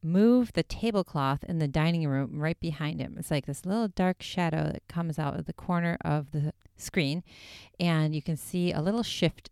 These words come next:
in the tablecloth, and then it goes away. So that was interesting. And then Zach asks what Steinbeck had seen when he was there. Had he said anything? And the, <laughs> Dale's like,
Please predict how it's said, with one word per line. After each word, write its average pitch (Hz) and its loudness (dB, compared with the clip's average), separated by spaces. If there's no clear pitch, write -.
in 160 0
the 151 0
tablecloth, 151 -2
and 156 -2
then 147 2
it 147 -4
goes 147 2
away. 147 0
So 175 2
that 170 2
was 165 2
interesting. 156 -4
And 190 4
then 190 2
Zach 190 4
asks 175 2
what 170 2
Steinbeck 160 0
had 139 -4
seen 190 0
when 151 -2
he 156 -2
was 143 -4
there. 180 4
Had 147 -2
he 139 -2
said 170 2
anything? 160 0
And 151 2
the, 180 2
<laughs> - -6
Dale's 160 6
like, 143 0